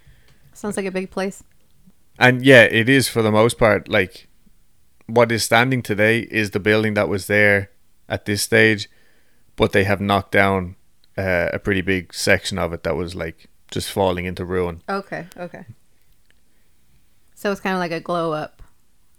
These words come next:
Speaker 1: semi glow up.
Speaker 2: Oh yeah, like, this, compared to the old thing, yeah. So their main method of control at the time was separation and silence.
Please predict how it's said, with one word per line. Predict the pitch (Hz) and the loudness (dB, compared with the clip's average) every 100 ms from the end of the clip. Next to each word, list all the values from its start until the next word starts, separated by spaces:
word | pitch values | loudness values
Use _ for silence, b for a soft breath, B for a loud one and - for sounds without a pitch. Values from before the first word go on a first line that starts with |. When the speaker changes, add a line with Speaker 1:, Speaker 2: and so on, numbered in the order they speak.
| _ | _
Speaker 1:
semi | - - 156 147 | -16 -12 -10 -10
glow | 156 147 143 | -10 -10 -10
up. | - - - - _ _ _ _ - | -12 -14 -20 -20 _ _ _ _ 4
Speaker 2:
Oh | 147 | 6
yeah, | 120 104 104 | 8 6 6
like, | 92 92 | 4 0
this, | 117 120 - - - | 2 2 0 -12 -6
compared | 120 101 113 113 | 0 6 6 6
to | 120 | 4
the | 101 | 6
old | 101 127 127 | 6 6 4
thing, | 147 143 - | 0 0 -4
yeah. | 180 190 - - - - - - - _ | -4 -4 -6 -12 -14 -14 -18 -20 -20 _
So | - 120 | -2 2
their | 113 | 4
main | 113 135 143 | 6 6 6
method | 127 - 113 | 2 2 -2
of | 101 | -2
control | 110 98 107 110 104 | -6 -4 0 2 0
at | 101 | -4
the | - | -10
time | 110 101 95 95 - - - - - | -4 -2 -4 -8 -20 -16 -14 -14 -10
was | 117 104 | -4 -2
separation | - 113 110 104 113 120 113 - | 2 2 2 2 2 0 -4 -6
and | 98 | -6
silence. | - 101 101 87 85 - | -2 2 2 0 -8 -14